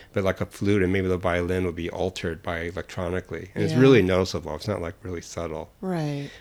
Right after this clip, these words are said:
Speaker 2: Well,
Speaker 1: But
Speaker 2: what's the point of doing it subtly?
Speaker 1: Yeah.
Speaker 2: I mean <laughs>
Speaker 1: But, uh, but this is where, um, um, Walter Carlos had his training at that time.
Speaker 2: Yeah.
Speaker 1: And he,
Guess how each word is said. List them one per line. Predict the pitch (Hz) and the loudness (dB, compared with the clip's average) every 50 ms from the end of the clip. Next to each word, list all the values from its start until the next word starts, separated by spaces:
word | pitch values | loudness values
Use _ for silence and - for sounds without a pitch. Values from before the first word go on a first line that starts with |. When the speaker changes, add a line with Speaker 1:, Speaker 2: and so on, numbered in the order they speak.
| - - | -12 -4
Speaker 2:
Well, | 190 208 - | 2 4 6
Speaker 1:
But | - | 8
Speaker 2:
what's | 190 175 - - | 8 6 6 2
the | 151 | -2
point | - - 175 156 143 139 | 0 0 0 2 2 0
of | 135 | 0
doing | 135 151 147 143 135 | -2 -2 -2 -2 -4
it | 135 - - | -4 -6 -6
subtly? | - 165 170 151 127 123 120 | -6 -4 -4 -4 -4 -4 -4
Speaker 1:
Yeah. | 120 101 - | 0 2 4
Speaker 2:
I | 170 | 6
mean | 165 156 151 170 | 6 8 8 8
<laughs> | - - - - 254 - - 254 240 190 247 254 233 - - 233 202 233 - 196 - - - - - - - - - - | 8 8 8 10 8 10 10 10 10 10 10 8 8 8 8 8 8 8 6 6 4 2 -4 -8 -10 -10 -10 -10 -2 4
Speaker 1:
But, | 110 110 104 - - 110 | 4 4 4 4 2 4
uh, | 101 98 90 - - - | 4 4 4 2 -4 -2
but | - 113 95 | -2 0 2
this | 123 131 120 | 2 0 0
is | 120 104 98 | 0 -2 0
where, | 98 104 101 101 101 98 98 | 4 4 6 6 6 4 4
um, | - 92 92 92 87 90 98 - - _ - - - - | 2 0 0 0 0 -2 -6 -10 -14 _ -20 -20 -12 -8
um, | 95 92 90 87 87 90 87 92 - - - - - _ _ _ _ - - | -6 -4 -4 -4 -4 -6 -8 -8 -10 -12 -20 -20 -20 _ _ _ _ -18 -4
Walter | - 98 98 92 - 98 | -2 -2 -2 0 -2 -8
Carlos | - - 95 92 90 87 90 82 82 80 82 92 - - - - _ - _ _ - - _ _ - - | -8 -4 -2 0 2 2 0 0 -2 -4 -4 -6 -8 -10 -16 -18 _ -20 _ _ -20 -20 _ _ -20 -18
had | - - 92 95 90 85 85 85 - - - - _ - | -10 -6 -4 -4 -2 -4 -6 -8 -12 -18 -20 -20 _ -14
his | - 98 98 90 | -10 -8 -8 -8
training | - - - 104 110 113 104 95 87 | -8 -2 0 2 2 4 2 0 -2
at | 82 - | -4 -6
that | - 80 - | -10 -12 -12
time. | - - 87 85 - - 107 - | -12 -12 -12 -12 -10 -12 -10 -6
Speaker 2:
Yeah. | 180 156 151 151 143 143 139 139 156 - _ - | -4 -2 -2 -2 -2 -4 -6 -8 -10 -14 _ -2
Speaker 1:
And | 107 101 98 95 95 92 90 92 - - - | 0 0 2 2 0 0 -2 -4 -6 -8 -12
he, | - 107 95 101 95 95 95 92 95 95 98 92 - 69 55 | -14 -8 -6 -4 -4 -4 -4 -4 -4 -6 -8 -10 -12 -14 -16